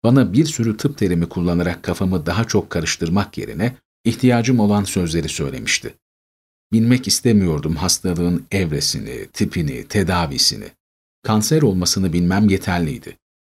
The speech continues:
Sadece ben ne yapacaktım, beni ne bekliyordu, bunu da sağ olsun Jülide Hanım ne çok ümit vermiş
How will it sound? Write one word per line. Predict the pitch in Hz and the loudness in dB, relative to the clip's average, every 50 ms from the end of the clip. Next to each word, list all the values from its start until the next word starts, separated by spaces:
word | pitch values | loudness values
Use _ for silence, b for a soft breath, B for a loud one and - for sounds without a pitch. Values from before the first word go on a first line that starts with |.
| _ _ _ | _ _ _
Sadece | - - 147 147 147 143 131 135 143 135 | -2 2 4 4 4 4 4 2 2 4
ben | 127 127 131 123 104 | 4 4 4 6 6
ne | 113 | 6
yapacaktım, | 131 120 - - - - 71 64 - - - 90 107 123 127 - - | 4 4 2 -2 -6 -6 -6 -6 -8 -6 -2 0 0 0 -2 -4 -2
beni | 95 95 98 90 87 | 0 2 2 2 2
ne | 101 - | 2 0
bekliyordu, | 95 82 - _ - 71 65 50 50 - - 98 117 127 127 127 120 - | 0 -4 -6 _ -8 -6 -6 -6 -8 -8 -2 0 0 0 0 -2 -4 -2
bunu | 98 98 95 80 | -2 0 0 0
da | 90 90 85 - - | -2 -2 -4 -4 -6
sağ | - - - 117 82 64 | -6 -2 0 0 0 -2
olsun | 50 - - - 107 117 120 - - _ | -6 -8 -2 0 0 0 0 -2 -8 _
Jülide | - - 110 87 95 90 98 | -4 -2 0 0 2 0 0
Hanım | 80 76 76 69 90 104 117 135 147 - - - | -2 -2 -4 -2 0 0 0 0 -4 -8 -4 0
ne | 110 113 104 - - | 0 0 0 -4 -6
çok | - - 101 - - | -4 -4 -4 -4 -6
ümit | 69 69 - - 82 | -10 -10 -10 -8 -6
vermiş | 85 80 73 69 90 - - - - | -4 -4 -2 -2 -2 -2 -2 -2 -6